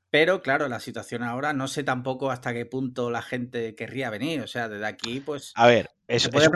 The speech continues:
Speaker 2: poco
Speaker 1: plantear y se, y se
Speaker 2: ah,
Speaker 1: puede hacer.
Speaker 2: tenemos, tenemos, tenemos buenas ideas para el podcast.
Speaker 1: Sí.
Speaker 2: Tenemos algunos proyectos muy chulos, algunos con invitados, otros sin invitados, algunos presenciales y otros no.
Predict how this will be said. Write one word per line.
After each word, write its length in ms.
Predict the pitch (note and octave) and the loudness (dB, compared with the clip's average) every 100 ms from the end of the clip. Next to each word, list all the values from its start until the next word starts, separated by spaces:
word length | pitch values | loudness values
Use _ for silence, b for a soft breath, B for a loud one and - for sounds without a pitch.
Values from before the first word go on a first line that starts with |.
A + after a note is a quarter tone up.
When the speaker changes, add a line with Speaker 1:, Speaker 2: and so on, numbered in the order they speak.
| E3+ | 4
Speaker 2:
poco 60 | D3 | 6
Speaker 1:
plantear 260 | D#3 C3+ F#3+ | 6 8 6
y 60 | |
se, 160 | - B2+ | 2 -6
y 60 | B2 | -6
se 100 | G2+ | -4
Speaker 2:
ah, 40 | |
Speaker 1:
puede 140 | A2+ C3 | -2 2
hacer. 180 | C#3+ | 4
Speaker 2:
tenemos, 320 | C3 F3+ G#3 - _ | 6 8 6 4 _
tenemos, 440 | - A#2 G3 - - | -2 2 2 2 -2
tenemos 320 | - A2+ D#3 | -2 2 2
buenas 320 | C#3 C3 D#3 A2 | 4 2 2 0
ideas 320 | G2 B2+ - | 2 0 0
para 220 | A#2+ F#2+ | -2 -2
el 80 | F2 | -2
podcast. 560 | D#2+ D#2 - - - b b - | -4 -4 -10 -14 -16 b b -6
Speaker 1:
Sí. 60 | |
Speaker 2:
Tenemos 260 | B2 A#2+ C#3 | 2 4 8
algunos 340 | D3+ C3+ D3 | 8 8 6
proyectos 500 | - C3+ C#3 - G2 - | 6 4 6 6 4 2
muy 360 | A2+ A2+ B2 C3 | -16 -8 -4 0
chulos, 440 | - C#3 D#3 F#3+ | 8 12 12 10
algunos 340 | A2 G#2+ A#2+ A2 | 8 4 2 -4
con 120 | G#2+ | -8
invitados, 500 | G2+ F#2+ A#2 C#3+ C3+ | -6 -2 2 2 0
otros 200 | A2+ A#2 | -4 -6
sin 100 | A#2+ | -8
invitados, 460 | A2+ A2+ C3+ D#3 | -6 -2 4 4
algunos 280 | B2 F#2+ A#2 | 2 -2 -2
presenciales 560 | - A#2 A2+ A#2+ C3+ A2+ | -4 -4 -6 -6 -6 -4
y 40 | |
otros 300 | F2+ B2+ F#2+ | -4 -4 -6
no. 100 | D#2+ | -8